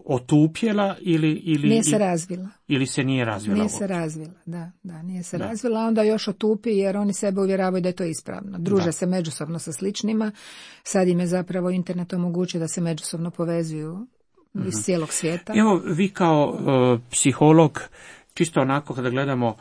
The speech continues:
Speaker 1: ja gledam sa kršćanske strane, vi znate šta je Freud govorio o savjesti, između tog, e, i ego i superega, ta, taj konfliktni dio,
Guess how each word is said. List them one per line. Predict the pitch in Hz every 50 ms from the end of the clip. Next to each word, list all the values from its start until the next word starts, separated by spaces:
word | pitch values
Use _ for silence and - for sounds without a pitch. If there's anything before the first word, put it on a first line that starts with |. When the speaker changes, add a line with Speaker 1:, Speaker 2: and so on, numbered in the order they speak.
| - - - - - _ _ _
Speaker 1:
ja | 139 131 131 127 123 120 - _ _
gledam | - - - - 139 131 123 123
sa | 120 - 123
kršćanske | 120 - 147 143 - - - 160 151 - - 139
strane, | - - - 147 139 135 139 135 127 127 127 123 131 147 135 131 131 131
vi | 127 127 131 123
znate | 113 - - 120 120 117 120 135
šta | 117 - - 120
je | 107 -
Freud | - - 147 160 151 131
govorio | 135 147 135 143 151 156 151 147 143
o | 135
savjesti, | - - - 139 147 151 147 147 143 143 - - - 139 131 131 123 - - - - - _
između | - 123 127 131 123 123 127 127
tog, | 120 - - 139 131 123 120 - -
e, | 135 135 123 123 120 - - - - - - -
i | _ - 143 127 113 - - -
ego | 139 131 127 123 131 123 120
i | 117 117
superega, | - - 175 175 170 - 170 160 - - 170 156 156 147 139 147 139 131 123 123 -
ta, | - 139 131 120 117 - - _ _ _ _ _ _ _ _ _
taj | - 143 127
konfliktni | 120 - - 143 135 131 - - 120 123 - 127 123
dio, | 113 113 139 160 170 170